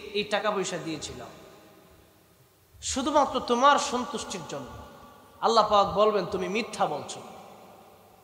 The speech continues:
আল্লাহ পাক বলবেন,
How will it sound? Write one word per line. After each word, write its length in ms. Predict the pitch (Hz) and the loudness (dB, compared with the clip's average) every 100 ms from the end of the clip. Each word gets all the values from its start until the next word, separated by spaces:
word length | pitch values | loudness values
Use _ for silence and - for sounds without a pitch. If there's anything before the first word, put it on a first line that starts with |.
| _ _ _ _ _ _ _ _ _ _ _ _ _ _ _ - _ _ _ _ _ _ | _ _ _ _ _ _ _ _ _ _ _ _ _ _ _ -20 _ _ _ _ _ _
আল্লাহ 220 | 160 190 185 | 4 6 10
পাক 180 | 190 180 | 10 10
বলবেন, 400 | 151 208 202 190 | 8 6 6 4